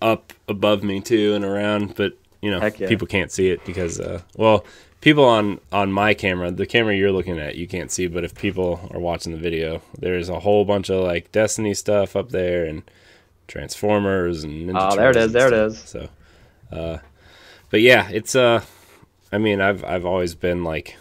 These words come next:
Speaker 1: <laughs> I don't know, when, when I was in high school, it was always, like, really dorky to play games and collect toys and stuff,
Speaker 2: Right,
Speaker 1: but it
Speaker 2: that's,
Speaker 1: was,
Speaker 2: that's what I'm
Speaker 1: like,
Speaker 2: s-, yeah.
Speaker 1: it was, like, what I loved to do, but I was always,
Speaker 2: Mm-hmm.
Speaker 1: like, I was in this really weird spot where, like, I played sports,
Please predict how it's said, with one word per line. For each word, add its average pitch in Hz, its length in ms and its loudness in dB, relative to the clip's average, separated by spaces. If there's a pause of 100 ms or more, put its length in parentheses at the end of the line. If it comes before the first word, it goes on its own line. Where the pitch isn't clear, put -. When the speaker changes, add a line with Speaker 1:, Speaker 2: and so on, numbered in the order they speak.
(200)
Speaker 1:
<laughs> - 1500 -12
I - 100 -2
don't 120 100 2
know, 110 140 4
when, 107 260 0
when 104 160 0
I 101 120 6
was 104 200 2
in 101 100 0
high 101 160 2
school, 101 300 2
it 92 40 4
was 95 180 -2
always, 90 300 0
like, 90 280 -4 (100)
really 95 340 2
dorky 90 380 0
to 87 60 0
play 92 240 0
games 85 380 -2
and 87 260 -6
collect 80 300 -4
toys 82 280 -2
and 85 120 -6
stuff, 87 160 0
Speaker 2:
Right, 175 160 4
Speaker 1:
but - 80 0
it - 40 -2
Speaker 2:
that's, - 20 -4
Speaker 1:
was, 82 100 -6
Speaker 2:
that's 82 80 -8
what 113 40 -2
I'm 156 40 0
Speaker 1:
like, 139 80 -8
Speaker 2:
s-, - 100 -18
yeah. 131 220 -2 (320)
Speaker 1:
it 98 80 0
was, 101 140 4
like, 95 160 0
what 101 180 2
I 92 100 4
loved 95 340 0
to 92 80 -2
do, 92 280 4
but 85 100 0
I 85 160 2
was 90 240 -4
always, 87 300 0
Speaker 2:
Mm-hmm. 101 100 -2
Speaker 1:
like, 85 240 -4 (840)
I 107 100 2
was 110 100 4
in 117 100 6
this 110 160 0
really 107 160 8
weird 101 220 6
spot 90 300 0
where, 87 120 -2
like, 85 320 -2 (140)
I 92 100 -2
played 110 300 2
sports, - 560 2